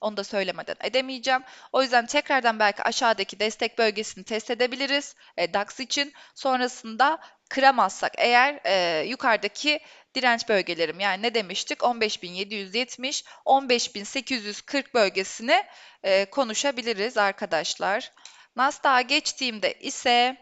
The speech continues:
Nasdaq'ta da yine benzer yatay bir görünüm aslına bakarsanız söz konusu. E, buradaki aldığı tepkiyle aşağı doğru hareketlerine devam ediyor. E, on beş bin üç yüz Nasdaq için en önemli,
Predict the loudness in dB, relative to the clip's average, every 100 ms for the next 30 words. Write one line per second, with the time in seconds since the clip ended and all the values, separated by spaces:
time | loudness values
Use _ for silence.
0 | _ -20 -2 2 2 4 2 0 -4 -2
1 | 0 0 2 0 2 4 4 2 -2 0
2 | -2 -2 -6 -4 -4 -4 -6 -8 -4 -4
3 | -2 -4 -6 -10 -6 -6 -6 -6 -8 -8
4 | -4 -4 -4 -12 -18 -6 4 4 2 -4
5 | -2 -2 2 4 6 4 2 -4 0 -2
6 | -2 -8 -4 -2 0 2 2 2 -2 -2
7 | -4 -4 -6 -4 -2 -2 0 2 4 2
8 | 0 -2 4 6 6 4 -4 -20 -20 -6
9 | 4 6 8 6 6 6 6 4 2 2
10 | -2 -2 -2 -6 -4 -6 -8 -2 2 2
11 | 2 -4 -4 -4 -2 0 -2 -2 2 2
12 | 0 0 2 2